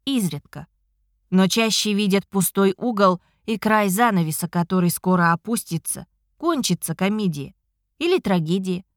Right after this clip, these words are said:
С краю не разберёшь. Это свинство, так поступать с добрыми и скромными людьми. Но, к сожалению, именно так и поступают. И дают бракованные шарики – Самые маленькие подпорченные яблоки и неинтересные другим игрушки,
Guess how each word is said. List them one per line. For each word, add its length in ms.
С 140
краю 360
не 140
разберёшь. 560
Это 540
свинство, 760
так 240
поступать 560
с 60
добрыми 560
и 40
скромными 580
людьми. 440
Но, 140
к 40
сожалению, 760
именно 560
так 240
и 60
поступают. 720
И 80
дают 300
бракованные 720
шарики – 560
Самые 460
маленькие 560
подпорченные 880
яблоки 640
и 280
неинтересные 1080
другим 500
игрушки, 500